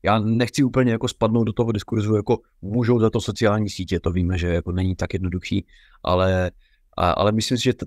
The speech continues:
tady ta jako reprezentace toho byla možná horší, než jak to vypadalo jako v realitě kolikrát.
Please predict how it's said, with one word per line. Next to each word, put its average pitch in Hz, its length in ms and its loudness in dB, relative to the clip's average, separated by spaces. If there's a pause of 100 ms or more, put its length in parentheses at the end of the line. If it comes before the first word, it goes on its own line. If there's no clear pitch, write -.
tady 113 180 2
ta 107 200 2
jako 104 180 0
reprezentace 107 640 0
toho 107 180 0
byla 101 160 4
možná 101 280 2
horší, 95 400 0
než - 380 -4
jak - 180 -2
to 95 100 0
vypadalo 90 480 0
jako 90 180 -2
v 87 60 -4
realitě 85 560 -4
kolikrát. - 500 -12